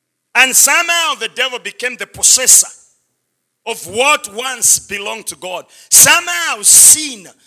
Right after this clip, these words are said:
became the possessor of that one which once belonged to God. And then God came up with a plan that just as he sent Moses to deliver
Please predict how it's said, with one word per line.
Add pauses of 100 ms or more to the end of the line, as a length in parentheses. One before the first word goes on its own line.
(160)
became
the
possessor (680)
of
that (240)
one
which
once (360)
belonged
to
God. (1500)
And
then
God
came
up
with
a
plan (1700)
that
just
as (460)
he
sent
Moses (640)
to
deliver